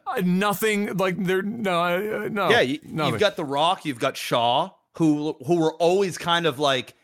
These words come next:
Speaker 2: adversaries, but not really villains, you know what I mean? Like, it, you kinda, but this is a villain. He kills a lot of people, and he, and he does it in ways that you're like,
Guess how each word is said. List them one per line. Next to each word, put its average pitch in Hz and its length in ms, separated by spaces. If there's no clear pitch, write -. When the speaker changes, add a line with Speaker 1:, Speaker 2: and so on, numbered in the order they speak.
Speaker 2:
adversaries, 190 960
but 139 240
not 156 400
really 147 500
villains, 107 720
you 120 140
know 127 80
what 131 100
I 127 40
mean? 135 480
Like, 117 360
it, 50 140
you 151 140
kinda, 175 500
but 135 240
this 127 680
is 147 160
a 131 80
villain. 104 640
He 196 200
kills 170 560
a 131 80
lot 123 500
of 113 100
people, 120 460
and 127 540
he, 127 320
and 131 180
he 135 140
does 147 340
it 151 140
in 135 200
ways 135 500
that 117 120
you're 120 120
like, 107 200